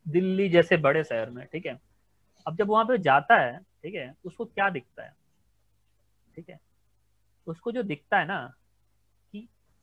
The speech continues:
एक तो उसका कंफर्ट जोन चला गया, है ना, कि बारिश आए तो घर दौड़ के आ जाएगा,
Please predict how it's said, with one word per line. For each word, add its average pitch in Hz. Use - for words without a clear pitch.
एक 190
तो 233
उसका 190
कंफर्ट 185
जोन 170
चला 139
गया, 131
है 143
ना, 185
कि 156
बारिश 147
आए 175
तो 180
घर 143
दौड़ 143
के 165
आ 143
जाएगा, 131